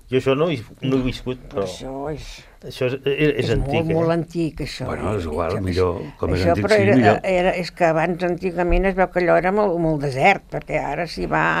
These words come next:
Speaker 2: pot-, potser no hi havia ni, ni el camí de carro, tampoc, perquè
Speaker 3: Mhm.
Speaker 2: quan venien a buscar la fusta, la gavella i això, venien els carros d'aquí a Sant Cugat, hi havia un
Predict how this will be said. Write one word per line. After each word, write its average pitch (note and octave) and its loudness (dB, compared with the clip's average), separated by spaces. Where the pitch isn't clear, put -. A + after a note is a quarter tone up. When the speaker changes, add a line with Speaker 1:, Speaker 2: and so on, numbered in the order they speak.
Speaker 2:
pot-, E3+ -2
potser F#3 0
no G3 4
hi F#3+ 2
havia G3+ 4
ni, A3 2
ni - 4
el - -6
camí F3 2
de E3 4
carro, D#3 0
tampoc, F3 0
perquè C#3+ -6
Speaker 3:
Mhm. - -14
Speaker 2:
quan D3+ -4
venien D#3+ -4
a F3+ -2
buscar F3 0
la D#3+ 4
fusta, F3 -4
la E3 0
gavella D#3+ 0
i E3+ -4
això, E3+ 0
venien G3+ 0
els D#3 -6
carros D3+ 2
d'aquí D3 -8
a - -6
Sant D#3 -2
Cugat, D#3+ -2
hi D3 -6
havia D#3 0
un E3 2